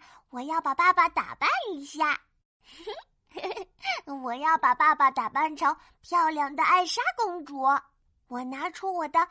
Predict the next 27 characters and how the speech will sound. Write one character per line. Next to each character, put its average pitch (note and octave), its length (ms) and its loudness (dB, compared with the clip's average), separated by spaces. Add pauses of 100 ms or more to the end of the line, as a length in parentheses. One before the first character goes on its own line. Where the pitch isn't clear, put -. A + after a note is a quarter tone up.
红 A#3 360 -16
色 F#4 260 0
画 F#4 60 -8 (280)
笔， A3+ 360 -10 (380)
上 D4+ 440 -2
涂 C#4+ 340 -8
涂， E4+ 300 -8 (140)
下 - 180 -4 (200)
涂 C#4 200 -12
涂。 - 340 -8 (360)
<laughs> - 1800 4
爸 G#4+ 180 8
爸 A4 180 10
的 G4+ 160 4
嘴 F4+ 220 -4
唇 F#4 160 -4 (360)
变 F4+ 200 -2
得 D#4 120 -2
红 F4+ 140 -4 (120)
红 E4 340 -4
的。 A#4 80 4 (680)
爸 D4+ 220 0
爸 C#4 220 0
嘟 F#4+ 240 -6
着 F4 160 4
嘴 A#3 300 -8
说： F4+ 240 -2